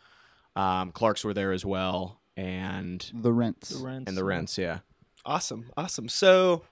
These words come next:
Speaker 4: do you find yourselves or fancy yourselves a more political band?
Speaker 2: I
Speaker 4: Or is it
Speaker 2: wouldn't.
Speaker 4: just, like, circumstance? Like, you're down for a good cause if it's there to help?
Speaker 2: More,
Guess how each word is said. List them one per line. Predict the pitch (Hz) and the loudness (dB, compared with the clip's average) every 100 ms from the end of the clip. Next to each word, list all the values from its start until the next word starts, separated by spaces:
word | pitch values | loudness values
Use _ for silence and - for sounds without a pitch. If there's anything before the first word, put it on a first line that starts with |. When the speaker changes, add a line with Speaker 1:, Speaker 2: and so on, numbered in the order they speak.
| _ _ _ _ _ _ _ - - | _ _ _ _ _ _ _ -20 -4
Speaker 4:
do | 156 | 2
you | 156 | 4
find | - 175 170 | 8 8 8
yourselves | 165 - 175 160 160 151 | 4 8 8 8 6 2
or | 147 | 2
fancy | 160 151 - | 2 0 2
yourselves | 151 - 160 151 | 2 4 4 6
a | 151 139 | 8 8
more | 143 139 | 8 4
political | 135 - 147 160 156 156 151 151 - _ - | 4 0 4 4 4 8 8 8 2 _ 6
band? | 139 175 269 311 - - - - _ _ _ - | 6 8 4 0 -6 -16 -16 -20 _ _ _ -2
Speaker 2:
I | - | 12
Speaker 4:
Or | 131 - | 12 12
is | |
it | |
Speaker 2:
wouldn't. | 123 117 | 12 12
Speaker 4:
just, | 190 - | 10 8
like, | 170 175 | 4 8
circumstance? | 185 165 151 - 131 120 117 | 8 10 6 6 4 4 2
Like, | 131 131 | 0 4
you're | 147 139 | 8 8
down | 143 - 180 160 | 6 10 10 10
for | 147 151 | 8 6
a | |
good | 127 139 113 | 8 6 4
cause | 120 117 87 113 | -2 -2 -4 -6
if | 120 | -4
it's | 117 - | -4 0
there | 127 117 | 0 0
to | 113 | -2
help? | 123 - - _ _ | -4 -6 -10 _ _
Speaker 2:
More, | 196 202 196 190 | 12 12 12 12